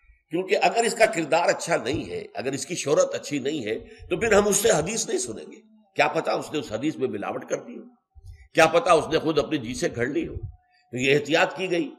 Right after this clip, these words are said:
इस पर बाज लोगों ने, जो दरवेश किस्म के थे, नेक लोग थे, उन्होंने कहा, "ये तुम कुरान के खिलाफ कर रहे हो, ला तजस्ससु। कुरान तो कहता है कि तजस्सुस मत करो,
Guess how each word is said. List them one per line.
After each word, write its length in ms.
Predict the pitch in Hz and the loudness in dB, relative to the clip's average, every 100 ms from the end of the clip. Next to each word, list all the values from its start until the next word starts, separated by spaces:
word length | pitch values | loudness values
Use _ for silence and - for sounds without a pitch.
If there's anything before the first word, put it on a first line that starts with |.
| _ _ _ _ - | _ _ _ _ -4
इस 140 | 202 - | -2 0
पर 180 | 220 196 | 0 0
बाज 360 | 170 196 220 | 2 4 2
लोगों 300 | 175 190 185 | 2 2 4
ने, 200 | 139 131 - - - - _ - | 2 0 -4 -14 -20 -20 _ -6
जो 80 | 160 | 0
दरवेश 420 | 170 180 254 254 | 2 8 8 8
किस्म 300 | - 175 180 | 0 -4 -2
के 160 | 151 151 | 0 0
थे, 160 | 143 | 0
नेक 300 | 139 190 185 | 2 2 2
लोग 320 | 147 139 - | 2 0 0
थे, 100 | 120 135 - - - _ _ - | -6 -6 -10 -16 -18 _ _ -6
उन्होंने 260 | 151 160 143 | 0 4 2
कहा, 200 | - 135 | 4 2
"ये 100 | 135 | 2
तुम 180 | 127 135 | 0 -8
कुरान 400 | - 120 131 156 | -4 0 2 2
के 120 | 147 | 0
खिलाफ 340 | 127 160 202 185 | 0 0 0 0
कर 100 | - | 4
रहे 120 | 160 | 4
हो, 80 | 139 | 6
ला 140 | 151 | 4
तजस्ससु। 640 | 147 156 208 - 494 359 - - - _ _ _ _ _ _ - | 4 2 4 6 6 4 -6 -12 -20 _ _ _ _ _ _ 2
कुरान 260 | 147 156 196 | 6 6 6
तो 80 | 202 | 4
कहता 300 | 175 170 185 | 4 4 0
है 60 | |
कि 80 | 165 | -2
तजस्सुस 460 | 143 127 143 - 180 | -4 -2 -2 0 0
मत 220 | 226 - | 2 2
करो, 180 | 294 247 | 0 0